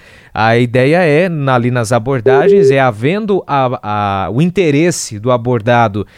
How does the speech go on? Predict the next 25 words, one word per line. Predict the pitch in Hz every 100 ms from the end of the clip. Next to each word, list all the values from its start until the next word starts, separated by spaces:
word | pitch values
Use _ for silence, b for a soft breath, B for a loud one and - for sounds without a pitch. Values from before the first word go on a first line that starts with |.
| b b -
em | 120 127 123 117
fazer | 110 131 123 110 147 151 - _ _ _ _ _
o | 139
devido | 131 127 123
encaminhamento | 127 135 127 113 117 117 120
para | - 127 123
os | 120
serviços | - 120 110 120 123
públicos | - 160 196 175 - 113 - b b
que | -
estão | 120 - 151
à | 147
disposição | - 135 113 - 123
aqui | 131
no |
município, | 127 147 170 185 180
então | 208 202
as | 170
outras | 156 170 165
secretarias | 165 160 151 143 139 147
fazendo | 175 139 135 143
os | 139
devidos | 147 135 127
encaminhamentos, | 143 139 143 160 113 117 120 104
certo? | 127 143 -